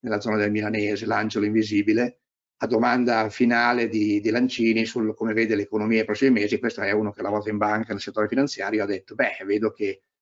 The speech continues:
la fase più difficile sarà l'autunno". Speriamo che venga smentito, che comunque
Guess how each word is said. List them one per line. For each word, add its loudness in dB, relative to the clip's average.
la -8
fase 0
più 4
difficile 2
sarà -4
l'autunno". -6
Speriamo 0
che -6
venga -4
smentito, 0
che -16
comunque -4